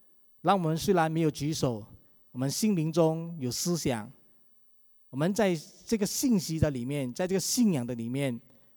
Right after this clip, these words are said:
能够成为我们的帮助。今天晚上也成为我们一个很重要的一个决定，我们愿意相信耶稣，接受耶稣做我们个人的救主，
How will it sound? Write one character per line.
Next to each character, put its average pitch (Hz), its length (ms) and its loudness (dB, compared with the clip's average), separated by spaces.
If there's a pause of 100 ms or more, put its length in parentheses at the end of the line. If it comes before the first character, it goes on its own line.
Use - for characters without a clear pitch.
(100)
能 156 100 -4
够 180 100 4
成 151 220 6
为 156 80 -2
我 135 60 -4
们 123 100 -6
的 117 80 -8
帮 117 240 -8
助。 123 200 -10 (380)
今 269 160 4
天 247 80 8
晚 175 180 6
上 190 400 2
也 151 120 -2
成 196 200 6
为 202 80 4
我 165 120 4
们 143 180 -2
一 156 60 -6
个 156 280 -2 (120)
很 147 180 -2
重 220 300 6
要 190 160 4
的 156 80 -4
一 - 20 -6
个 143 80 -4
决 123 240 -8
定， 131 260 -4 (420)
我 - 60 -14
们 151 160 -2
愿 170 140 2
意 - 20 0
相 170 240 4
信 151 200 -6
耶 160 120 0
稣， 175 400 -4 (540)
接 190 80 6
受 170 200 0
耶 160 180 2
稣 165 180 -4
做 160 180 0
我 135 60 0
们 127 160 -4
个 165 140 0
人 127 120 -4
的 123 120 -6
救 127 240 -4
主， 104 200 -12